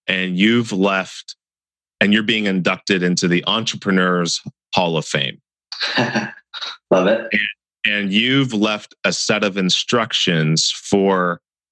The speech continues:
Speaker 1: your, your family, your, your, your, uh, generations that you left behind, to how they should curate this experience to commemorate your legacy.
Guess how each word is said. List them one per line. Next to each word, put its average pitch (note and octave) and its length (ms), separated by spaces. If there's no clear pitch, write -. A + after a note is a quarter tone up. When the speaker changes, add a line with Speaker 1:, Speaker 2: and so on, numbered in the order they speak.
Speaker 1:
your, G2 500
your G2 220
family, A2 840
your, G2+ 260
your, F#2+ 460
your, F#2 320
uh, E2+ 360
generations G#2+ 840
that F#2+ 260
you F#2 160
left F#2+ 260
behind, E2+ 720
to F2+ 480
how A#2 260
they A2+ 180
should G2 480
curate G#2+ 640
this F#2+ 200
experience F2 760
to F2 260
commemorate F2+ 760
your G2 300
legacy. E2+ 680